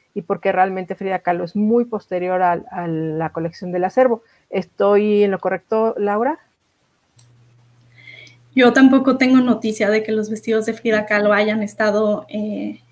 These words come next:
Speaker 2: en el museo, y por lo que sé, la restauración se llevó a cabo, eh, pues, con,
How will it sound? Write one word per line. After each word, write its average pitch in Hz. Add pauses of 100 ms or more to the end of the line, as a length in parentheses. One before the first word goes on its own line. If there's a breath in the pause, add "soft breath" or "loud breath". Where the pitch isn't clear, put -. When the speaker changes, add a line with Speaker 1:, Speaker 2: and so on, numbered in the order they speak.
Speaker 2:
en 254
el 220
museo, 226 (400 soft breath)
y 247 (420)
por 233
lo 220
que 233
sé, 269
la 285
restauración 214
se 233
llevó 214
a 226
cabo, 220
eh, 190
pues, 220
con, 202